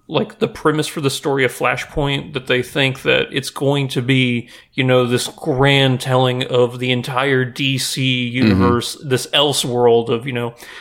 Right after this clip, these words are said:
Speaker 1: a different Batman, a different Joker, a different Superman, all this
Speaker 2: Mm-hmm.
Speaker 1: kind of stuff. Um, but then whenever they read it, they realize, "Oh, this is, this is a Barry Allen story. It's
Speaker 2: Mm-hmm.
Speaker 1: not this great Justice League, you know,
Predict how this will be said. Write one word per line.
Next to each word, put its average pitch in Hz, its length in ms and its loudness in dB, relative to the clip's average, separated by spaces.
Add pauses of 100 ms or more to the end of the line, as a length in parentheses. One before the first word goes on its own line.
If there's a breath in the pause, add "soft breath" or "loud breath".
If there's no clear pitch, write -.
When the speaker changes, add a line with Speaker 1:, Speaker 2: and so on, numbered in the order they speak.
(120 loud breath)
Speaker 1:
a 98 80 -6
different 120 420 -4
Batman, 127 540 -2
a 110 40 -2
different 120 300 -6
Joker, 135 380 2
a 120 40 -6
different 120 280 -6
Superman, 147 640 2
all 139 260 2
this 131 140 2
Speaker 2:
Mm-hmm. 90 80 2
Speaker 1:
kind 127 120 2
of 120 60 -2
stuff. 147 540 2 (520 loud breath)
Um, 127 460 2 (280 soft breath)
but 135 140 -2
then 185 160 4
whenever 156 260 4
they 131 140 4
read 175 320 2
it, 131 380 2 (200)
they 147 200 4
realize, 139 480 4
"Oh, 202 460 0 (180)
this 147 340 0
is, 165 480 -2 (480)
this 170 220 -2
is 208 200 -4
a 151 380 -2
Barry 151 420 0
Allen 131 420 -4
story. - 540 -8 (260 soft breath)
It's 85 240 0
Speaker 2:
Mm-hmm. 156 80 0
Speaker 1:
not 190 340 0
this 160 160 -2
great 170 500 0 (240 loud breath)
Justice 151 640 0
League, 143 580 0
you 143 120 0
know, 131 560 2